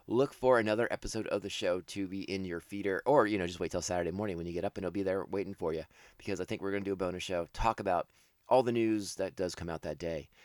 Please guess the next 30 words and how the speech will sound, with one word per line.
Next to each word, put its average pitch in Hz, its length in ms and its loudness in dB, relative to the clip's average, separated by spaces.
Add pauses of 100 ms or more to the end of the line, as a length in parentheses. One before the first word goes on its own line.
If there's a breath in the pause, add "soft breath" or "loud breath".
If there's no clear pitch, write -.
(240 soft breath)
And, 82 300 -10
uh, 82 240 -6
we're 113 160 2
very, 92 480 0
very 87 280 -2
excited 101 360 -4
about 76 220 -6
that 78 260 -10
because 90 440 -10 (520 soft breath)
Nothing 220 380 6
is 220 140 4
more 214 160 6
exciting 185 640 4
than 175 260 6
new 190 180 8
Star 185 240 8
Wars 156 220 8
stuff. 117 380 6 (340)
More 185 400 10
the 156 140 6
better. 147 340 6 (260 loud breath)
Maybe 147 200 6
they'll 151 140 8
announce 143 260 4
Solo 143 240 6
two. 151 340 4 (220)
What 120 100 0
do 123 40 8
you 120 60 8
think? 117 360 2